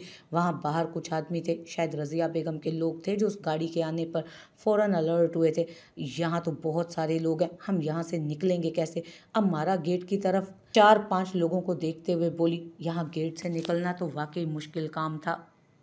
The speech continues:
"परेशान मत हो, अल्लाह कोई ना कोई रास्ता निकाल देगा, हम यहाँ से निकलने में ज़रूर कामयाब होंगे," वो उम्मीद से बोली, जबकि अमारा तो उसी की उम्मीद पर थी।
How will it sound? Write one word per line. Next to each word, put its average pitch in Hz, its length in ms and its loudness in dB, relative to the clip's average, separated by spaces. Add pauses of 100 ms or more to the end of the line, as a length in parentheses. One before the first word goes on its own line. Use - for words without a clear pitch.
(440)
"परेशान 226 600 4
मत 175 200 0
हो, 175 60 0 (200)
अल्लाह 175 200 0
कोई 165 240 -4
ना 170 100 -2
कोई 170 180 -4
रास्ता 165 360 -4
निकाल 160 440 -4
देगा, 165 240 -2 (300)
हम 226 160 2
यहाँ 165 220 0
से 190 180 -4
निकलने 196 420 -2
में 196 140 2
ज़रूर 190 420 -2
कामयाब 165 460 -2
होंगे," 160 240 -4 (300)
वो 214 100 4
उम्मीद 170 440 -2
से 170 180 -6
बोली, 156 360 -6 (120)
जबकि 170 260 -6
अमारा 156 420 -4
तो 170 120 -8
उसी 160 220 -10
की 170 160 -8
उम्मीद 160 500 -6
पर 165 120 -2
थी। 175 180 -6